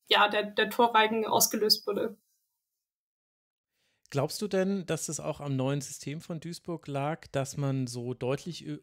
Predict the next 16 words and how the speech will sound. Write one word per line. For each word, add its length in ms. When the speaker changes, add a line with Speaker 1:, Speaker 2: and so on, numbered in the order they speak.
Speaker 2:
unterlegen 720
war, 320
auch 300
in 180
Szenen, 720
in 540
denen 520
das 460
vielleicht 320
jetzt 140
gar 100
nicht 140
hätte 140
passieren 420
sollen? 220
Ich, 160